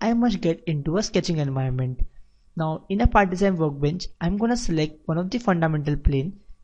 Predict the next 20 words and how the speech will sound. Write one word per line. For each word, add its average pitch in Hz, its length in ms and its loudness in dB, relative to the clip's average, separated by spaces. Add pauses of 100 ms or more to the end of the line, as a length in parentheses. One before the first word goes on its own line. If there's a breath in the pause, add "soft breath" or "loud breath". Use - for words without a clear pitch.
(160)
and 151 360 -2 (160)
click 220 200 -4
on 247 100 -2
sketch - 380 -2
button 185 420 -4 (280)
to 226 60 0
get 214 220 4
into 185 320 -2
a 233 60 2
new 165 180 0
sketch. - 460 -4 (600)
As 220 220 2
soon 220 260 -2
as 175 280 0
I 160 100 0
get 151 220 -2
into 151 220 -2
a 151 40 2
new 143 220 -2
sketch, - 420 -4